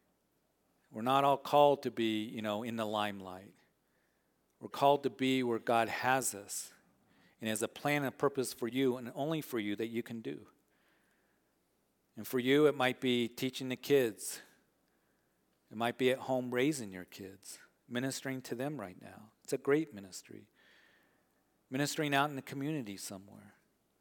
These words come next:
And as we see that this verse is not only true for us individually, but this verse is true for us corporately. God knew before the foundation of the world that we would be a church, Calvary Chapel Greeley.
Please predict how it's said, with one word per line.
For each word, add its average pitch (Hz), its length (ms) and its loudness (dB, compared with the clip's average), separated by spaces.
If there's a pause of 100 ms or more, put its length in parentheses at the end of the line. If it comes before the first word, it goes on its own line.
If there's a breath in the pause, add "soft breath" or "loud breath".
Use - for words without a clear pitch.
(880)
And 127 120 2
as 131 180 0
we 135 120 0
see 160 360 4
that 127 220 2
this 139 260 4
verse 139 340 4
is 123 140 -2
not 139 180 0
only 131 200 -2
true 139 200 -2
for 127 200 0
us 123 160 0
individually, 117 880 0 (560 soft breath)
but 127 180 0
this 135 260 4
verse 117 320 -2
is 123 140 -6
true 117 180 -2
for 120 200 -4
us 113 120 -2
corporately. 101 680 -4 (960)
God 139 240 8
knew 151 180 0
before 143 320 2
the 127 80 2
foundation 135 580 4
of 160 40 -4
the 165 80 2
world 127 420 4 (360 loud breath)
that 139 200 8
we 143 180 4
would 143 200 6
be 139 220 4
a 135 80 6
church, - 500 0
Calvary 117 320 2
Chapel 117 360 -2
Greeley. 95 440 -6